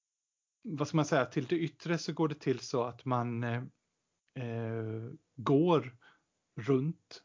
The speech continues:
sin gård eller sin by eller trakten. Och, ehm, så är man väldigt vaksam då på olika tecken som man ser. Ehm,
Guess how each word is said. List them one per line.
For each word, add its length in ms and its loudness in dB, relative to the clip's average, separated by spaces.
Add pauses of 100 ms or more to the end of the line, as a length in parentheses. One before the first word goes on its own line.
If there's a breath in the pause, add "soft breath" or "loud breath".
sin 400 -2
gård 460 4
eller 380 -2
sin 320 -4
by 400 -2
eller 180 -6
trakten. 640 -4 (1040 soft breath)
Och, 520 0
ehm, 560 2
så 160 0
är 60 4
man 180 2
väldigt 360 -2
vaksam 560 0
då 140 -6
på 160 -8
olika 560 -4 (120)
tecken 540 -4
som 180 -4
man 160 2
ser. 320 -4 (760)
Ehm, 760 -2